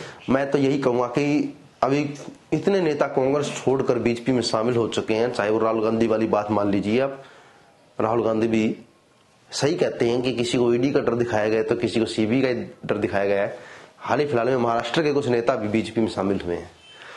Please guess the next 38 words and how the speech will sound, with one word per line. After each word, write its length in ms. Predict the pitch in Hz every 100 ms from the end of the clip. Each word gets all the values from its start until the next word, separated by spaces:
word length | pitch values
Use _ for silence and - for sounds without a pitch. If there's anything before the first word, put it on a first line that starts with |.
| - -
और 80 | 120
वो 100 | 123
बीजेपी 360 | 135 135 147
से 140 | 143 139
टिकट 280 | 127 135
की 80 | 131
डिमांड 340 | 131 104 107 110
कर 140 | 95
रहे 80 | 107
हैं, 80 | 110
एमपी 180 | 95
की 60 | 104
टिकट, 200 | 117 123
हालांकि 380 | 120 127 147 185
उनको 120 | 165
मिल 180 | 139 147
भी 120 | 135
जाएगी 280 | 120 101 110
टिकट। 260 | 120 123 - - - - - - - - - - - - - _ - - - -
तो 60 |
ऐसे 240 | - - 165
में 100 | 165
कह 160 | 147
सकते 280 | 139 165 180
हैं 80 | 180
कि 120 | 170
टोटल 340 | 170 160 175 170 - - - _ - - - - -
पाँच 180 | 120 120
सौ 120 | 147
तिरालीस 380 | 147 123 123 135
सीटों 320 | - 107 123
में 100 | 107
से 140 | - 120
दो 200 | 104 120
सौ 220 | - 226
सीटें 280 | - 170 151
ऐसी 260 | 127 143 135
है 300 | 127 -